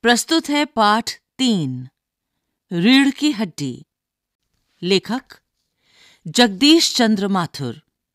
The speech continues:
मामूली तरह से सजा हुआ एक कमरा। अंदर के दरवाजे से आते हुए जिन महाशय की पीठ नजर आ रही है, वे अधेड़ उम्र के मालूम होते हैं।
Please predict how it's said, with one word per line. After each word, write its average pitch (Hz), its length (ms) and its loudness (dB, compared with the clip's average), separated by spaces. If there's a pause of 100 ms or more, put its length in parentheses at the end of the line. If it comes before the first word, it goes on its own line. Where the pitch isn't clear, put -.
(1600)
मामूली 262 600 4
तरह 254 320 -2
से 262 180 -4
सजा 190 300 -2
हुआ 196 300 -2 (100)
एक 165 200 -4 (140)
कमरा। 127 380 -8 (1200)
अंदर 226 360 4
के 214 160 0
दरवाजे 170 480 -2
से 220 160 -4
आते 160 320 -6
हुए 160 240 -6 (540)
जिन 240 280 2
महाशय 202 540 -2
की 233 140 -6
पीठ 240 460 -6
नजर 165 320 -4
आ 151 100 -6
रही 156 280 -6
है, 160 220 -8 (800)
वे 240 120 0
अधेड़ 226 460 0
उम्र 208 280 0
के 226 140 -2
मालूम 156 320 -2
होते 127 260 -8
हैं। 135 240 -8